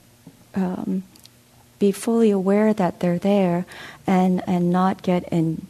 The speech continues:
entangled with it, not have criticism, judgment, fix, manipulate, shift, you know, add to the fantasy or try and get rid of the pain or all the things that we traditionally do. So, uh, it is a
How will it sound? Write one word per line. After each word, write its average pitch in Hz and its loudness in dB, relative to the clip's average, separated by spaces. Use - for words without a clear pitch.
entangled 165 0
with - -6
it, - -6
not 160 -2
have 170 -8
criticism, 156 -4
judgment, 156 -4
fix, - -8
manipulate, 156 -2
shift, - -8
you 175 -4
know, 156 -4
add 165 4
to - -6
the 175 -2
fantasy 160 -2
or 156 0
try - -4
and 160 0
get - -4
rid 165 2
of 160 0
the 160 -2
pain 156 0
or 147 -2
all 165 2
the 160 -2
things 151 -4
that - -8
we 160 -4
traditionally 160 -6
do. 160 -6
So, 170 -4
uh, 202 0
it 226 2
is 262 0
a 277 -4